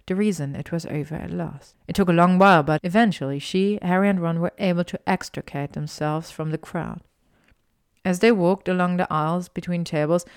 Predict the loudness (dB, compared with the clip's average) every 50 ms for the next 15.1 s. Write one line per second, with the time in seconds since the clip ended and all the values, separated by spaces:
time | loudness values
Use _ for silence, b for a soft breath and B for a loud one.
0 | B B B -8 -4 0 2 2 2 2 0 -2 -4 -4 -2 0 2 2 2 0
1 | -2 -4 -6 -6 -6 -6 -8 -10 -8 -6 -4 -4 -4 -6 -8 -14 -8 -6 -4 -2
2 | -2 -2 -4 -6 -10 -6 -2 0 0 0 -2 -4 -8 -8 -8 -10 -12 -12 -10 -8
3 | -8 -8 -10 -14 -8 -4 0 0 2 2 0 -2 b b b b b b -4 -2
4 | 0 0 -2 -2 -4 -2 0 0 2 2 0 0 -4 b b b b b b b
5 | 0 0 2 4 4 4 4 4 2 2 0 -2 -4 -8 -8 -8 -6 -6 -4 -6
6 | -6 -6 -8 -10 -10 -8 -8 -8 -8 -10 -12 -8 -6 -6 -6 -6 -8 -8 -10 -10
7 | -12 -14 _ _ _ _ _ _ _ _ -4 0 4 4 4 4 4 0 -8 -8
8 | -6 -4 -2 -2 -2 -4 -4 -4 -2 -2 -2 -4 -6 -6 -4 -4 -2 -2 -2 -2
9 | -2 -2 -2 0 0 -2 -2 -2 -2 -4 -4 -4 -4 -4 -4 -4 -6 -8 -10 -10
10 | -10 -12 -14 -12 -12 -10 -10 -10 -8 -6 -6 -4 -4 -6 -8 -8 -10 -10 -10 -10
11 | -12 -16 -20 _ _ _ _ _ _ _ _ -6 -4 0 2 2 2 2 0 -2
12 | -4 -2 -2 -2 -2 -2 -6 -2 0 2 2 2 0 -2 -8 -8 -10 -10 -12 -10
13 | -8 -8 -6 -6 -8 -10 -8 -6 -6 -6 -6 -6 -6 -6 -6 -6 -6 -6 -6 -8
14 | -8 -10 -12 -12 -14 -16 -18 -16 -14 -12 -12 -12 -12 -12 -12 -12 -12 -12 -12 -16
15 | -18